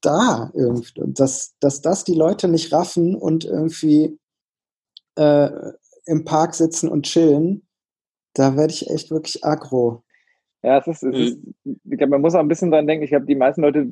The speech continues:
Speaker 2: versuchen das zu verdrängen, das ist ja, glaub ich, erstmal menschlich, ne? Dass sie erstmal sagen, „Ach komm, das geht mich nichts an, wir lassen uns jetzt hier gut gehen und wir lassen uns nicht unterkriegen.“ Und es ist, glaub ich, erstmal ganz normal. Ich glaub, dass viele das einfach nicht so richtig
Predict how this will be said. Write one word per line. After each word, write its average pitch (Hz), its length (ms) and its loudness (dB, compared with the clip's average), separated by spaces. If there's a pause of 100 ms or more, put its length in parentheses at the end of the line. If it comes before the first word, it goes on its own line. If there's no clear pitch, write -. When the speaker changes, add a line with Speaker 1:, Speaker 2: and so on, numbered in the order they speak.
Speaker 2:
versuchen 143 320 0
das 147 140 -2
zu 139 100 -4
verdrängen, 135 440 0
das 117 140 0
ist - 60 -14
ja, 143 80 2
glaub 127 160 4
ich, 123 60 0
erstmal 120 240 -4
menschlich, 123 520 -4
ne? 120 140 -4
Dass 127 160 0
sie 123 60 2
erstmal 123 260 2
sagen, 117 160 -2
„Ach - 40 -16
komm, 135 240 0
das - 180 -8
geht 123 140 -2
mich 123 100 -10
nichts 117 140 -8
an, 131 220 0
wir 123 80 2
lassen 127 260 0
uns 127 100 -2
jetzt 123 140 -2
hier 127 120 2
gut 131 200 -4
gehen 131 300 2
und 117 100 -10
wir 120 80 2
lassen 127 160 -4
uns 117 80 -20
nicht 123 120 -14
unterkriegen.“ 127 680 -4
Und 113 180 -18 (560)
es - 60 -14
ist, 123 140 -10
glaub 135 180 2
ich, 123 60 0
erstmal 135 240 2
ganz 127 180 0
normal. 139 260 2
Ich - 40 -6
glaub, 143 120 0
dass - 160 -4
viele 147 220 2
das 135 120 0
einfach 139 280 0
nicht 143 160 -2
so 147 80 0
richtig - 580 -4